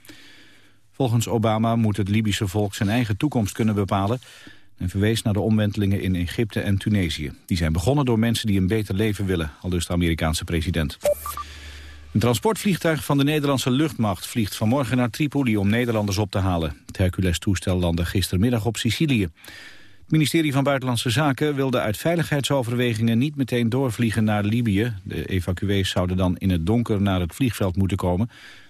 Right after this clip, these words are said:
en dat vond het ministerie te gevaarlijk. Zevenenzeventig Nederlanders hebben de ambassade laten weten dat ze Libië willen verlaten.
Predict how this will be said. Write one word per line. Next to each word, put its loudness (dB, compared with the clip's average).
en 0
dat 2
vond 0
het -4
ministerie 2
te -2
gevaarlijk. 2
Zevenenzeventig 2
Nederlanders 0
hebben 0
de 0
ambassade 2
laten 0
weten 0
dat 0
ze -2
Libië 2
willen 0
verlaten. -2